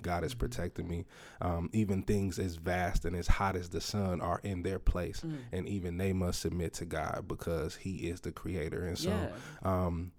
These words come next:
Speaker 1: I didn't get to hit on the point that the firmament also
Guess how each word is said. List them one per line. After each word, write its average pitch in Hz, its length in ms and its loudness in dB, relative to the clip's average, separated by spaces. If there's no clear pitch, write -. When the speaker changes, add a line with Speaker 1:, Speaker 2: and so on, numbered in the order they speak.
Speaker 1:
I 92 100 2
didn't 107 280 4
get 101 160 2
to - 100 -4
hit 104 140 2
on 98 140 4
the 90 60 2
point 90 340 4
that 85 280 0
the 82 80 0
firmament 104 640 2
also 98 540 4